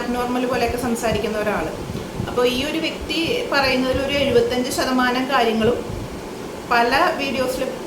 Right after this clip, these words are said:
പല വീഡിയോസിലും പലരെയും കുറിച്ച് പറയുന്നത് പച്ച അപരാധവും തെറിയുമാണ് പറയുന്നത്. അപ്പോൾ എനിക്ക് തോന്നി, ദൈവമേ, ഇയാൾ ഇതെന്താണിത്, ഇയാൾ ഇത് അബ്നോർമൽ ആയ ആളാണോ,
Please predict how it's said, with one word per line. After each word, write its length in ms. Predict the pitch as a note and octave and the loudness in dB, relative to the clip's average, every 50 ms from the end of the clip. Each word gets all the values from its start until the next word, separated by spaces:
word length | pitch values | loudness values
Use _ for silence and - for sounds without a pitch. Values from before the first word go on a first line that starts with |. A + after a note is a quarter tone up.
| - - | 0 2
പല 140 | G#3 A3+ A#3+ B3+ C#4+ | 2 4 4 2 0
വീഡിയോസിലും 420 | C#4+ C4+ A3+ C4 B3+ B3+ - D4 - - | 0 0 0 0 0 0 0 -2 0 2
പലരെയും 360 | B3 A3+ A3+ A#3 A#3 A#3+ B3 B3+ | 2 4 4 4 4 4 4 2
കുറിച്ച് 220 | C4 A#3+ - - C4+ | 0 -2 -2 -2 0
പറയുന്നത് 320 | B3+ A#3+ A#3 A#3 A#3 B3 - - B3 | 2 2 2 2 2 0 0 0 0
പച്ച 260 | A#3+ A#3 - - - D#4+ | 0 0 0 -2 0 0
അപരാധവും 500 | D4 C4 B3 B3 A#3+ A#3+ A#3 A#3+ A#3+ C4+ D#4 - - - - - | 0 0 2 2 2 2 2 2 2 0 -2 -4 -8 -6 -2 2
തെറിയുമാണ് 480 | B3+ A#3+ A#3 A#3 A#3+ B3+ C4 B3 - - G3+ | 4 4 4 4 2 2 2 2 2 2 0
പറയുന്നത്. 400 | G3+ F#3 F3 F3 E3+ E3+ E3 E3 - - - A2+ - - - - - - - - - - A#3 | 0 -2 -2 -4 -4 -4 -4 -4 -4 -6 -8 -8 -8 -8 -10 -10 -10 -10 -10 -10 -8 -4 -4
അപ്പോൾ 140 | B3 - D4+ C#4 | -2 0 0 0
എനിക്ക് 200 | B3+ B3+ - F4+ F4+ | 0 0 0 0 0
തോന്നി, 260 | F4+ D4+ C#4+ C#4+ D#4+ E4 - | 0 0 0 -2 -2 -2 -2
ദൈവമേ, 300 | C#4+ C4+ C4 C4 C4+ D#4 D4+ C#4 | 0 0 0 0 0 -2 -2 0
ഇയാൾ 200 | C4 B3+ C4 C4+ D4 D#4 | 2 2 2 2 0 0
ഇതെന്താണിത്, 640 | D#4 D#4 D#4+ D#4+ D#4 C#4+ D4 D4+ D4+ D4+ D4+ D4+ D4+ C#4 | 0 2 2 2 2 2 0 -2 -2 -2 -2 -4 -4 -2
ഇയാൾ 180 | B3+ B3+ B3+ B3+ C#4+ C#4 | -2 0 0 0 0 0
ഇത് 80 | C#4+ C#4+ C#4 | 0 0 -2
അബ്നോർമൽ 500 | G3+ G3 A#3+ B3+ B3+ B3+ B3+ B3+ C#4 C#4+ C#4+ | -2 -2 0 0 0 0 0 0 -2 0 0
ആയ 80 | C#4 C4+ C4+ C4 | 2 2 2 2
ആളാണോ, 420 | B3 A#3+ B3 B3+ B3 A#3 A3+ A3 | 2 2 2 2 2 2 2 0